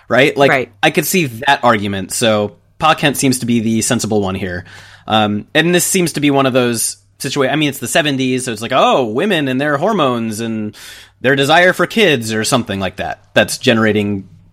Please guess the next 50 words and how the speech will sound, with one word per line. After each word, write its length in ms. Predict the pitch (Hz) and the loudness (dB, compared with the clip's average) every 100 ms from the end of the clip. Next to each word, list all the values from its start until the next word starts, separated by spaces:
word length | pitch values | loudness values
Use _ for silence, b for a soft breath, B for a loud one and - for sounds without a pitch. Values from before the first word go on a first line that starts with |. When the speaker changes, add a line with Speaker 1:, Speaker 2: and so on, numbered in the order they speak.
| _ | _
Speaker 1:
the 160 | 123 127 | 0 4
way 180 | 123 120 | 6 4
they 140 | 113 | 2
define 340 | 110 - 113 110 | 0 0 2 2
these 160 | 107 | -2
two 400 | - 107 98 98 - | -2 -2 0 -2 -2
and 100 | 101 | -4
their 100 | 92 | -2
character. 480 | 95 92 - 82 B B B B - | -4 -4 -4 -8 B B B B -6
Uh, 200 | 92 98 _ | -6 -8 _
it's 80 | 262 | 0
a 40 | |
really 260 | 202 190 160 | 4 6 6
weird 360 | 127 113 98 - | 4 4 0 -6
thing. 240 | 92 82 _ _ _ _ _ - | -12 -14 _ _ _ _ _ -2
Speaker 2:
Yeah, 240 | 277 233 | 2 2
it's, 160 | - 277 | 0 0
it's 180 | 302 320 | 0 2
almost 280 | 330 370 269 | 2 0 0
like 140 | 254 | -2
she's 200 | - 240 | -4 0
like, 220 | 240 220 | 0 0
"Oh, 160 | - 302 | -2 0
I 100 | 226 | 0
found 300 | 220 277 277 | 0 -2 -2
a 40 | 254 | 0
baby. 380 | 269 294 233 185 | 0 0 -2 -2
Let's 240 | 220 - | -2 -4
just 160 | 233 - | -6 -4
keep 200 | 269 269 | -4 -2
them. 200 | 185 165 | -4 2
Obviously, 420 | 180 214 233 208 | 2 2 0 -2
this 160 | 196 190 | -2 -4
is 100 | 180 | -4
a 60 | 175 | 0
sign. 380 | 240 247 190 | 2 2 0
We've 140 | 156 165 | -2 -4
been 100 | 170 | -4
trying 260 | 202 214 208 | -2 -2 -2
to 40 | |
have 80 | 180 | -4
a 40 | |
child." 380 | 175 214 240 131 | -2 -2 -2 -2
Like, 120 | 185 294 | -2 0
what 80 | 440 | 2
if 60 | |
he 80 | 466 | 2
was 120 | 359 | 2
just 160 | 254 - | -2 -2
wandering 720 | 185 202 247 285 302 302 | 4 4 4 0 -4 -6